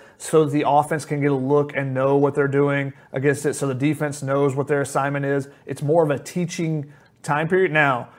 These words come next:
if you're a scout team player, you go as hard as you can all the time and try to impress somebody. Um, that's, you know, that's when, when we notice Sam Darnold. That's when we notice Daniel Mortabebe or Deontay Burnett.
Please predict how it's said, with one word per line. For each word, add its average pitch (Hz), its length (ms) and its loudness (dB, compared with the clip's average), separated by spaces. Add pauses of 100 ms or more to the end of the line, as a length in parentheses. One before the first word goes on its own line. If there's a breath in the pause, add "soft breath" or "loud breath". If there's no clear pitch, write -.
(140 loud breath)
if 123 120 -12
you're 139 100 -2
a 123 40 -4
scout 185 260 2
team 165 160 0
player, 147 280 4
you 135 160 0
go 151 160 6
as 139 80 0
hard 147 200 4
as 135 60 -2
you 131 40 -2
can 147 180 0
all 135 180 -2
the 117 40 -12
time 135 320 0
and 127 80 -8
try 131 200 -2
to 127 40 -2
impress 143 320 0
somebody. 123 460 -6 (320 soft breath)
Um, 127 260 -6
that's, 135 380 -2 (120)
you 135 80 -8
know, 120 300 -6
that's 143 260 0
when, 147 320 -2
when 147 220 2
we 151 120 2
notice 143 360 2
Sam 143 320 -2
Darnold. 135 320 -2
That's 135 220 -4
when 147 100 -4
we 147 140 -2
notice 143 320 0
Daniel 139 320 -2
Mortabebe 135 760 -2
or 127 200 -2 (200 loud breath)
Deontay 143 460 0
Burnett. 135 480 -2